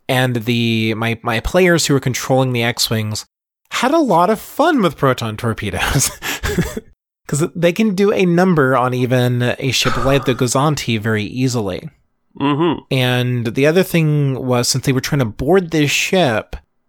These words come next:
Speaker 1: they emphasized taking out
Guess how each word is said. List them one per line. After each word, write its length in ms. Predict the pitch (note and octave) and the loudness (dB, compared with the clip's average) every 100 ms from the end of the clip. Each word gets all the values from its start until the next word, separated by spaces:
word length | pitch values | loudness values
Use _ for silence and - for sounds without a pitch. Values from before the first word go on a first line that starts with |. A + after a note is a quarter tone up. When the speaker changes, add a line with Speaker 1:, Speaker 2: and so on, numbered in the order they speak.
| _ | _
Speaker 1:
they 520 | C#3 B2+ B2 B2 A#2+ - | -4 0 2 0 0 -2
emphasized 1000 | D3+ D3 D#3+ D3 C#3+ B2 A#2 A#2 A2+ - - _ | -2 0 0 0 0 0 0 -2 -4 -8 -16 _
taking 440 | - D#3 D3 F3 - | -4 -4 -2 -4 -4
out 420 | G#2 A2+ G#2+ - | -4 -4 -6 -12